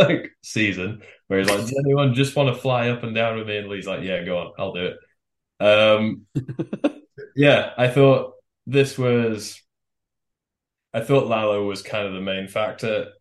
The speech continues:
Speaker 1: in terms of, I think we've talked about Salazar a bunch of times and how he's made his living at this point defending, you know, taller, stronger guys.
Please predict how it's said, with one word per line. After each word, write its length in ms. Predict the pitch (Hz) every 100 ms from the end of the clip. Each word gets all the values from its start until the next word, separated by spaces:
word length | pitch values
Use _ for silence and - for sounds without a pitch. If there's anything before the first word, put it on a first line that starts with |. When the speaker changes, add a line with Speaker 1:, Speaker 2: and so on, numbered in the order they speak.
| _ _
Speaker 1:
in 180 | 117 113
terms 340 | 101 104 101 98
of, 200 | 101 -
I 100 | 107
think 160 | 110 98
we've 100 | -
talked 220 | 107 -
about 180 | 98 92
Salazar 580 | 98 95 95 92 92
a 40 | 90
bunch 240 | 95 92
of 60 | -
times 360 | 98 95 92
and 160 | 95 95
how 280 | 101 95 92
he's 360 | 95 90 - _
made 240 | 113 98 95
his 120 | 87
living 340 | 101 95 98
at 120 | 104
this 160 | 104 101
point 340 | - 101 95
defending, 720 | 101 - 104 98 98 98 98 - _ _ _ _ _ _
you 120 | 107
know, 240 | 98 92 92 _ -
taller, 640 | 107 101 95 92 92 92
stronger 680 | - - - 101 95 95 92
guys. 600 | 87 92 90 90 87 -